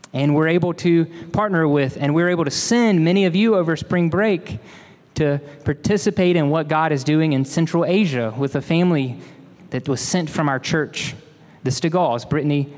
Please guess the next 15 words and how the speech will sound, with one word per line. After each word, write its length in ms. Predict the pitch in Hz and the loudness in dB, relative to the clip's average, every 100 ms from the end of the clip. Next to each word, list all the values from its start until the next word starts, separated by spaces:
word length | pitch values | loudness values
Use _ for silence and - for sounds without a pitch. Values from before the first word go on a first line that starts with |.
| - | -8
and 100 | 123 | -4
Tommy 340 | 139 139 135 | -2 0 0
and 80 | 123 | -2
baby 240 | 123 123 | -2 -2
Elliot. 360 | 120 117 110 - 135 - - - - - _ | -4 -4 -6 -8 -12 -18 -20 -20 -20 -20 _
So, 80 | - | -2
like, 100 | 170 | 2
this 140 | 214 220 | 2 0
is 100 | - | 0
so 200 | 220 202 | 0 0
core 400 | - 208 214 180 | 2 2 4 2
to 80 | |
who 180 | 135 175 | 2 2
we 140 | 170 143 | 4 2
are, 360 | 139 123 117 | 2 0 -4